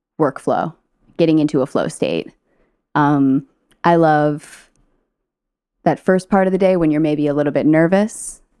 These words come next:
and that, that part of the day when you're kind of like, "Okay, it's chill. I've got this."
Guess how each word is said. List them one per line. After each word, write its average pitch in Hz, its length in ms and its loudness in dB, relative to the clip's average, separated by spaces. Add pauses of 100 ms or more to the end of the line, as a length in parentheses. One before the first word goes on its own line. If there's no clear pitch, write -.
(160)
and 156 680 0
that, 151 680 0
that 165 220 -2
part 175 220 -2
of 165 60 -2
the 160 60 0
day 151 300 0
when 151 200 0
you're 143 120 -2
kind 143 200 -4
of - 100 -8
like, 110 260 -4
"Okay, 160 380 -2
it's - 180 -8
chill. - 460 -6 (180)
I've - 160 -4
got - 240 -2
this." - 480 -10